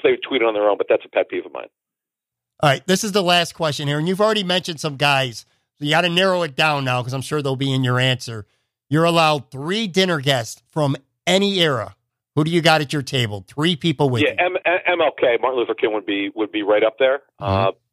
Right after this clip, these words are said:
Speaker 1: no question about it. Uh, would, would be, if not one, one of my top three. Yeah, Adam Silver would be there. You said dinner, right?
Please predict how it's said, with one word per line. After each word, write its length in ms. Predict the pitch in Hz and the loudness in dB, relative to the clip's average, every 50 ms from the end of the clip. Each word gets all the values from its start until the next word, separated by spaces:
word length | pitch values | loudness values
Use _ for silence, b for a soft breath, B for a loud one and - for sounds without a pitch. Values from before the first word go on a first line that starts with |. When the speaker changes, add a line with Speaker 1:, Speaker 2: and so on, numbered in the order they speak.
| _ | _
Speaker 1:
no 220 | - 131 127 131 131 | -8 0 2 2 2
question 400 | - - 139 120 - - - 120 | 2 2 0 0 0 -2 -4 -2
about 280 | - 123 110 113 123 | 0 2 4 4 4
it. 180 | 135 139 - _ _ _ - | 2 0 -4 _ _ _ -12
Uh, 100 | - 98 98 | -8 -6 -6
would, 220 | 92 101 110 107 - | -4 -2 -2 -2 0
would 200 | - 113 113 - | 0 -2 -2 0
be, 380 | - 110 110 110 110 110 110 110 - | 0 2 2 2 2 0 0 -2 -4
if 100 | 117 107 - - | -4 -4 -2 0
not 180 | 139 117 - | -2 -2 0
one, 300 | 113 107 120 113 107 104 | 0 0 0 0 0 0
one 100 | 107 110 | -2 -4
of 60 | 107 | -2
my 120 | 107 101 95 | -2 -4 -4
top 240 | - - 104 101 - - - | -2 0 0 0 -2 -4 -6
three. 320 | 104 104 107 120 139 - _ _ _ _ _ _ _ _ _ _ _ _ _ _ _ _ _ _ _ _ _ _ _ _ _ _ | -4 -2 0 0 -2 -4 _ _ _ _ _ _ _ _ _ _ _ _ _ _ _ _ _ _ _ _ _ _ _ _ _ _
Yeah, 120 | - - 135 | -6 -2 0
Adam 220 | 143 151 175 185 180 - - | 2 2 2 0 -2 -2 0
Silver 360 | 185 180 180 175 202 202 196 | 2 2 2 4 2 2 4
would 160 | 180 185 180 | 2 2 0
be 100 | - 196 202 190 | -2 -6 -4 -2
there. 300 | 190 202 208 220 233 226 - _ _ _ _ _ _ _ _ _ _ _ _ _ _ _ - | 0 0 2 0 0 -2 -6 _ _ _ _ _ _ _ _ _ _ _ _ _ _ _ -8
You 120 | 147 156 165 - | -6 -6 -4 -4
said 140 | 180 - - | -4 -4 -2
dinner, 260 | - 170 160 131 110 101 | -2 0 0 0 0 0
right? 260 | 104 117 143 - | 0 0 0 -2